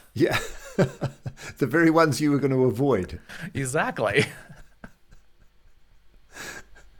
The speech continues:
Speaker 1: And, and so what, what were your takeaways out of that? What, what, um, yeah, what did you get out of that
Speaker 2: Yeah, sure.
Speaker 1: specifically?
Speaker 2: There, um, yeah,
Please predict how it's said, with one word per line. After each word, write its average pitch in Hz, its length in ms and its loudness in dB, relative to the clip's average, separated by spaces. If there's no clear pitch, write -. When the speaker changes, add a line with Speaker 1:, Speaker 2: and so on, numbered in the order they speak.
Speaker 1:
And, 160 260 -2
and 151 80 -2
so 202 180 4
what, 190 240 6
what 170 240 4
were 160 100 2
your 156 200 0
takeaways 127 640 -2
out 104 160 2
of 87 120 -8
that? 90 260 -10
What, 107 240 -6
what, 113 560 -2
um, 98 420 -8
yeah, 117 160 -2
what 117 260 -2
did 208 200 0
you 233 80 0
get 262 160 -2
out 220 160 0
of 208 80 -4
that 190 120 -4
Speaker 2:
Yeah, 240 140 0
sure. - 180 -6
Speaker 1:
specifically? 95 420 -2
Speaker 2:
There, 175 380 4
um, 143 420 2
yeah, 160 140 -4